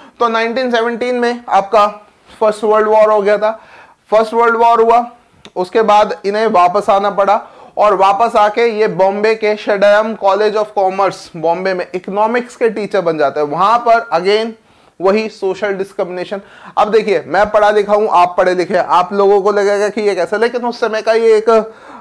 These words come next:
अ, thought of mind था कि इस तरीके की चीजें होती थी। Again ये सोशल डिस्क्रिमिनेशन। स्टूडेंट कहते थे, "ये क्या हमें इकोनॉमिक्स पढ़ाएगा, he is untouchable।" मगर जब इन्होंने इकोनॉमिक्स का लेक्चर डिलीवर करने लगा, उनको भी लगा,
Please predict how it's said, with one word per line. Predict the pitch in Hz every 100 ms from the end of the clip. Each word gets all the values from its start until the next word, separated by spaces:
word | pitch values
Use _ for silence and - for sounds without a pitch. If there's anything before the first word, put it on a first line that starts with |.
| -
अ, | 196
thought | 190 233 214 220
of | 214 196
mind | 208 226 214
था | 196 190
कि | 190
इस | 220 202 -
तरीके | 214 202 196
की | 190
चीजें | 214 214 185
होती | 175 147 151
थी। | 180
Again | 180 185 208 226
ये | 226
सोशल | 220 208 214
डिस्क्रिमिनेशन। | 208 202 214 202 196 208 -
स्टूडेंट | 208 - 220 220 220
कहते | 226 226
थे, | 233
"ये | 214 226
क्या | 220 233
हमें | 202 202 214
इकोनॉमिक्स | 208 208 202 208
पढ़ाएगा, | - 214 190 185 180 190 - _ _ - _
he | 196 202 202
is | 208 185
untouchable।" | 185 170 190 196 190 190 - - -
मगर | 175 220 240
जब | 214 214 208
इन्होंने | 208 214
इकोनॉमिक्स | 208 196 202 202 202
का | -
लेक्चर | 190 175 175 202
डिलीवर | 170 170 180 185 180
करने | 175 165
लगा, | 156 143 139 -
उनको | 202 226 220
भी | 214
लगा, | 202 185 151 123